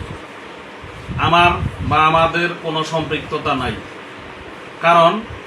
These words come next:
আমি, আহ, তিনটার পর থেকে আমি হসপিটালের ভিতরেই ছিলাম, পেশেন্টের সাথেই ছিলাম।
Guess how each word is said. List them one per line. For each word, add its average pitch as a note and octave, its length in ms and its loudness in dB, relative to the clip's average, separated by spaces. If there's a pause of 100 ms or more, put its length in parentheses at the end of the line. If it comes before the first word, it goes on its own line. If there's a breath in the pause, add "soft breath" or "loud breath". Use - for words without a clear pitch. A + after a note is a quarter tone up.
(800)
আমি, F#3+ 460 4
আহ, - 1300 -4
তিনটার F#3 460 4
পর G3 120 6 (100)
থেকে F3+ 320 2
আমি F3 200 4
হসপিটালের E3+ 640 2
ভিতরেই E3+ 440 0
ছিলাম, E3+ 340 4 (200)
পেশেন্টের D#3+ 460 0
সাথেই E3 400 -2
ছিলাম। E3+ 360 2